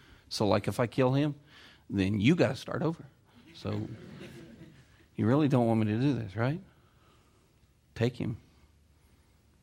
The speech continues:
Uh, incidentally, if you'll look on your Bible map and you take the map of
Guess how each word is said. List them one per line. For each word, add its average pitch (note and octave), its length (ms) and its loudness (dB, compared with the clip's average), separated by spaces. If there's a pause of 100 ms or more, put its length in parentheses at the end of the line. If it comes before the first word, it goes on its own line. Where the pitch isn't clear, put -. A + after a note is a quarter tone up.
(240)
Uh, A#2+ 220 4
incidentally, C3 600 2
if A2+ 120 -2
you'll A#2+ 140 4
look B2 180 0
on B2 120 4
your G#2+ 80 2
Bible B2 300 2
map C#3 260 2 (120)
and A2+ 180 -2
you A2+ 80 0
take A#2+ 240 2 (280)
the A2 180 -2
map A#2+ 300 4
of A2 300 0